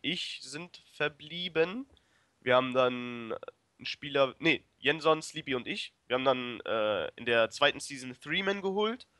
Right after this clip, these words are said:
und, äh, den Daimon. Und das war dann eigentlich auch wieder ganz cool, haben dort dann wieder in den Playoffs zu,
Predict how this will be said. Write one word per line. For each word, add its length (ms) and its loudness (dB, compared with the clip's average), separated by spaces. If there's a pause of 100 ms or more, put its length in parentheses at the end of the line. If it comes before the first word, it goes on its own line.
(440)
und, 760 0 (220)
äh, 840 2
den 380 -4
Daimon. 520 6 (1000)
Und 140 -10
das 160 -2
war 80 6
dann 140 4
eigentlich 300 2
auch 180 2
wieder 160 4
ganz 300 0 (100)
cool, 220 2
haben 240 4
dort 280 6
dann 140 2
wieder 180 2
in 100 2
den 120 -2
Playoffs 680 2
zu, 200 -2